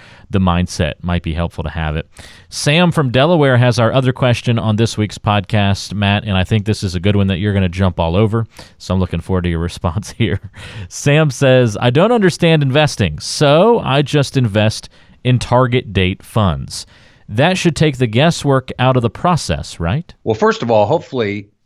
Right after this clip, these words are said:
Speaker 2: he heard the very <laughs> beginning where we were talking about don't be lazy and go do the research, right?
Speaker 1: <laughs> Right.
Speaker 2: <laughs>
Speaker 1: Yeah, that's
Speaker 2: So
Speaker 1: it.
Speaker 2: if you didn't,
Speaker 1: It,
Speaker 2: then
Speaker 1: it all
Speaker 2: rewind
Speaker 1: comes
Speaker 2: it.
Speaker 1: full circle, doesn't it? <laughs>
Speaker 2: But, you know, that, let me talk about the target date funds because,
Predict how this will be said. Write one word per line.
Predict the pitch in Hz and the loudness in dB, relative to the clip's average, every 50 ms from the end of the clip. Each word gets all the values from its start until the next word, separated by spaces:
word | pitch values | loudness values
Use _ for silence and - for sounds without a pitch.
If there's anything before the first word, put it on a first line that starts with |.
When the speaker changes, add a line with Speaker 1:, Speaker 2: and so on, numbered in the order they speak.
| _ - | _ -10
Speaker 2:
he | 120 117 | -8 -4
heard | 107 151 170 139 | -2 -2 -2 -2
the | 120 | -2
very | 110 123 143 147 120 | 0 0 0 0 0
<laughs> | 110 113 | -4 -8
beginning | 101 95 - - 175 143 123 113 110 | -10 -10 -8 -6 -4 -4 -4 -4 -4
where | 107 107 | -6 -4
we | 117 120 | -4 -4
were | 117 113 | -4 -6
talking | 110 - 120 117 117 117 - 107 | -6 -4 -4 -4 -4 -4 -6 -6
about | 101 104 101 95 | -4 -4 -4 -2
don't | 95 127 139 131 | 0 0 0 0
be | 113 123 113 | 0 -2 -2
lazy | 107 110 120 131 104 101 95 | 0 0 -2 -2 -2 -4 -8
and | 92 90 - - - | -8 -8 -8 -8 -4
go | - - 107 | -4 -4 -2
do | 107 107 | -2 -2
the | - - | -4 -2
research, | 95 104 110 104 - - 160 - - | -2 -4 -4 -4 -6 -6 -8 -10 -8
right? | - 104 117 113 - 147 - | -8 -8 -8 -8 -10 -14 -16
Speaker 1:
<laughs> | _ - | _ -10
Right. | - 160 143 - 196 180 - - | -8 -8 -4 0 -2 -2 -2 -2
Speaker 2:
<laughs> | - 180 - - 160 156 - | -4 -4 -4 -4 -8 -8 -4
Speaker 1:
Yeah, | - 175 160 | -2 -2 0
that's | 151 151 143 | 0 0 0
Speaker 2:
So | 175 165 160 | 0 0 0
Speaker 1:
it. | 147 | 0
Speaker 2:
if | 135 | 0
you | 143 139 | 0 0
didn't, | 135 185 220 180 175 160 143 | 0 2 0 2 0 0 -2
Speaker 1:
It, | 120 | 0
Speaker 2:
then | 151 - | 0 2
Speaker 1:
it | 185 | 2
all | 190 185 180 | 2 2 2
Speaker 2:
rewind | 143 185 180 180 | 2 2 2 2
Speaker 1:
comes | 160 127 | 0 0
Speaker 2:
it. | |
Speaker 1:
full | 104 185 185 175 | 2 2 2 2
circle, | - 185 185 170 160 - 131 120 | 2 2 2 2 2 0 0 0
doesn't | 110 117 117 113 101 104 98 | 2 2 2 0 0 -4 -6
it? | 104 - - - 143 151 143 165 160 156 156 - - 156 143 139 123 _ | -8 -10 -10 -12 -12 -10 -10 -10 -10 -12 -14 -16 -18 -18 -18 -18 -20 _
<laughs> | - 135 - - _ _ - - 170 - _ _ _ _ _ _ - - - - | -20 -20 -20 -20 _ _ -20 -20 -20 -20 _ _ _ _ _ _ -20 -20 -10 -4
Speaker 2:
But, | - 175 156 | -4 -4 -2
you | 165 180 | 0 0
know, | 190 180 | 2 2
that, | 165 160 151 139 - | 2 2 0 0 0
let | 185 233 262 | -2 0 0
me | 277 | 0
talk | - - 190 151 127 131 | -2 0 -2 -2 -2 -4
about | 123 123 117 | -6 -8 -8
the | 107 101 | -8 -10
target | - 139 143 123 104 92 82 | -8 -6 -6 -6 -6 -8 -8
date | 87 87 87 87 - - | -10 -10 -10 -10 -10 -8
funds | 104 90 85 82 85 87 | -6 -6 -4 -6 -6 -4
because, | - 143 123 - 156 151 139 - | -2 -2 0 2 2 0 0 -2